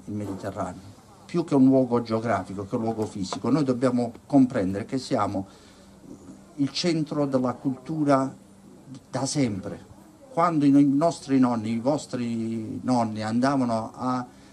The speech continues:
a teatro in Illiria, in, in Albania,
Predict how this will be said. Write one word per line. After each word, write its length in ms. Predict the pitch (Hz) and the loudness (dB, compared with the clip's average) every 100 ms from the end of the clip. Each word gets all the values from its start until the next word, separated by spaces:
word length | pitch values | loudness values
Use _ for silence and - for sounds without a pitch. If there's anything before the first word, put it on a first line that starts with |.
| - | -16
a 200 | - 104 101 | -10 -10 -4
teatro 580 | 135 123 104 98 101 104 | 0 0 0 -4 -4 0
in 120 | 117 | 2
Illiria, 640 | 120 117 123 104 101 101 | 2 2 0 0 -4 -4
in, 420 | 101 113 110 110 110 | -6 -4 -4 -6 -6
in 100 | 113 | -2
Albania, 760 | 127 123 117 120 107 98 98 | -2 0 -2 -2 -2 -4 -6